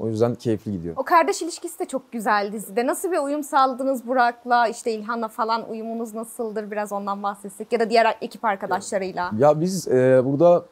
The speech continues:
Speaker 1: çok bir alternatif yok açıkçası, öyle söyleyeyim. Hani gidilebilecek yerler belirli ve limitli. Çok sevdiğimiz bir kafe var. Orada oturup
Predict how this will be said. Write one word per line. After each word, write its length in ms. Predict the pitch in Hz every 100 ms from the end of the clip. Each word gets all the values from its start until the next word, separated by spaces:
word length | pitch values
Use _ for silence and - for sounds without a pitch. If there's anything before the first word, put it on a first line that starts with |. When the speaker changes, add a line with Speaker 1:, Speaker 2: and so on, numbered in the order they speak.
| _
Speaker 1:
çok 240 | - 147
bir 40 | 165
alternatif 540 | 151 151 147 147 143
yok 140 | 151 101
açıkçası, 540 | - - 110 - 104
öyle 140 | 117 117
söyleyeyim. 340 | - 98 90
Hani 200 | 101 104
gidilebilecek 600 | 101 120 123 120 120 135
yerler 320 | 135 123 127 120
belirli 300 | 123 127 131
ve 140 | 139
limitli. 500 | 117 113 - 147 170
Çok 200 | - 139
sevdiğimiz 440 | 151 135 139 135 127
bir 60 |
kafe 260 | 123 135 135
var. 140 | 131
Orada 240 | 98 127 139
oturup 340 | 139 147 143